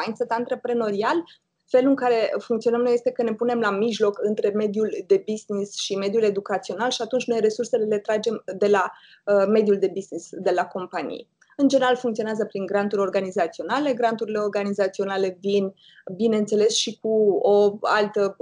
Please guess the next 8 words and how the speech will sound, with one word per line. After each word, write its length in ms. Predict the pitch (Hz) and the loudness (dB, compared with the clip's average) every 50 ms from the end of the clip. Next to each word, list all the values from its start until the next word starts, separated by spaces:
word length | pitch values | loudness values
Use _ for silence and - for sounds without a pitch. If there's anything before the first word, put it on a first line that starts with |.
| 165 196 | -6 -6
componentă. 760 | - - 214 202 202 202 - 196 202 202 190 180 165 165 165 147 | -4 -2 -2 -2 -2 -2 -2 -2 0 0 0 0 -2 -2 -4 -4
Spre 220 | 156 - - 185 170 | -4 -4 0 2 2
exemplu, 380 | 160 165 - 196 170 - 180 | 2 0 -2 -8 -8 -6 -6
nu 120 | 175 175 165 | -4 -4 -4
știu, 140 | - - 170 | -2 0 -2
dacă 240 | 175 175 - 180 | -2 -2 0 -2
o 100 | 175 185 | -2 -2
companie 800 | - - 175 170 170 - 180 175 185 185 190 185 180 180 180 - | -2 -2 -4 -4 -4 -2 -2 -2 -2 -2 -4 -2 -4 -4 -4 -8